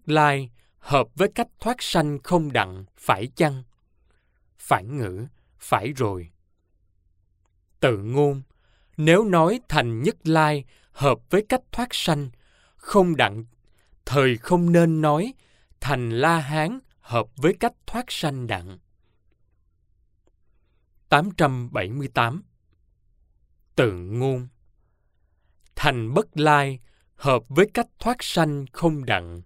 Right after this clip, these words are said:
phải chăng? Phản ngữ, phải rồi. Tự ngôn.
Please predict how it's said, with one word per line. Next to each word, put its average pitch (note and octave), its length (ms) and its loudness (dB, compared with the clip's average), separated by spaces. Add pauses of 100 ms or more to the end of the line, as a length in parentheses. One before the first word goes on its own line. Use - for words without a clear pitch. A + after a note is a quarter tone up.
(120)
phải G2 420 -4
chăng? C#3+ 280 -2 (960)
Phản A#2+ 380 0
ngữ, G#2+ 320 -6 (360)
phải A2+ 380 -2
rồi. F#2+ 360 -4 (1400)
Tự A#2 160 0
ngôn. A#2+ 540 -4